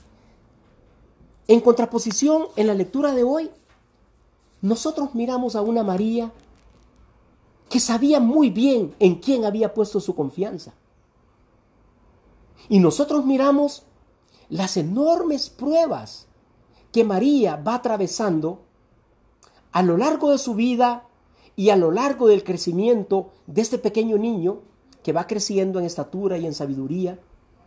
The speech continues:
y va pasando grandes penas. Tienen que dejarlo todo, tienen que huir, temen por su vida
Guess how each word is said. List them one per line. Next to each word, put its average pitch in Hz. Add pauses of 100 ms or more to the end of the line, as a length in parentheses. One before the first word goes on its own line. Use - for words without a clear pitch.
(720)
y 185
va 214
pasando 247
grandes 226
penas. 240 (1080)
Tienen 254
que 254
dejarlo 233
todo, 254 (420)
tienen 240
que 226
huir, 214 (280)
temen 269
por 240
su 208
vida 254